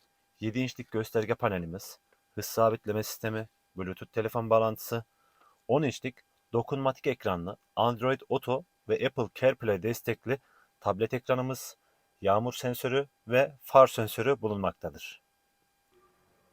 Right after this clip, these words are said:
Onur Altan Fiyat ailesi olarak bizi dinlediğiniz için teşekkür ederiz.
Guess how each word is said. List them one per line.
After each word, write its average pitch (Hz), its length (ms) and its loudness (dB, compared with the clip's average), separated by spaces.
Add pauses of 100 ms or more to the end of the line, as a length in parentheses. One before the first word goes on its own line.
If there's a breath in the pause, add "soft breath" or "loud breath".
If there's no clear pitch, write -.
(640)
Onur 131 180 0
Altan 156 420 4
Fiyat 151 280 2
ailesi 139 400 2
olarak 123 460 0 (420)
bizi 123 300 -2
dinlediğiniz 143 540 0
için 156 300 -8
teşekkür 139 360 -2
ederiz. 117 480 0